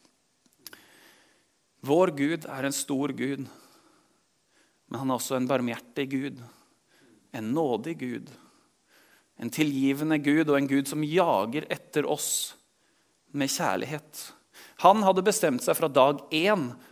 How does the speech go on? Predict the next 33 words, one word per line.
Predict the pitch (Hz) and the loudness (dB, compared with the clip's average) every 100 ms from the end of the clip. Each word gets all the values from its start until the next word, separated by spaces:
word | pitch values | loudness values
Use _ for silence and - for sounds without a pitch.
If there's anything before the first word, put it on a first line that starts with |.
| - | -4
når | 185 | 0
mennesket | 190 131 - 147 | 2 0 -2 -2
tok | 147 139 | -2 -2
steget | - 147 123 120 139 | -2 0 2 2 0
bort | 131 - | 0 -4
fra | - 127 | -6 -6
fellesskap | - 107 107 - 113 110 | -4 -6 -6 -2 -2 -2
med | 123 | -4
han, | 113 107 110 - - _ | -4 -6 -8 -20 -20 _
for | - 147 | 0 2
hva | 123 113 | 4 2
han | 117 | -2
skulle | - 135 131 143 | -8 -6 -2 -2
gjøre. | 104 120 127 - _ _ _ _ _ _ _ _ - 139 | -2 -4 -8 -14 _ _ _ _ _ _ _ _ -6 0
Men | 143 139 | 0 2
på | 151 | 2
denne | 139 135 | 2 0
første | - 160 - - - 135 - - - _ 151 | -2 -6 -6 -6 0 0 0 -20 -20 _ 0
julekvelden | 143 104 104 - 127 127 160 120 - _ _ _ - | 0 2 -2 -2 -2 -2 -4 -10 -20 _ _ _ -8
så | 120 | -6
får | 143 123 | -4 -4
også | 139 | -4
vi | 127 143 180 175 104 - _ _ | -4 -6 -6 -8 -10 -18 _ _
menneskene | 147 151 127 113 - - 123 135 | -4 -2 -2 -4 -8 -6 -6 -4
se | - 113 120 - - - | -4 -4 -4 -6 -12 -2
hva | 113 | 0
som | 117 127 | 0 -2
alltid | 92 - 131 | -2 -6 -8
hadde | 131 135 | -4 -4
bodd | 120 - - - - - | -6 -10 -20 -20 -20 -12
i | 135 | -10
Guds | 113 110 - - - _ _ _ | -8 -10 -10 -12 -14 _ _ _
hjerte. | - 101 - 131 | -8 -8 -12 -16